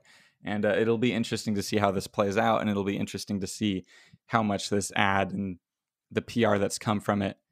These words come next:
will have an impact. I think, you know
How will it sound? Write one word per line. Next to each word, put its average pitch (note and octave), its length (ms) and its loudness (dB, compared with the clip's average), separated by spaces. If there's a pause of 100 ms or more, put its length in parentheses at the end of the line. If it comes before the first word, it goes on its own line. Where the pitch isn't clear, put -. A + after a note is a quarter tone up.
(260)
will A2+ 120 2
have G2+ 260 2
an G2+ 80 -2
impact. G#2 640 -2
I G#2+ 60 -10
think, G#2 400 -6 (600)
you A2 120 0
know F#2+ 300 -2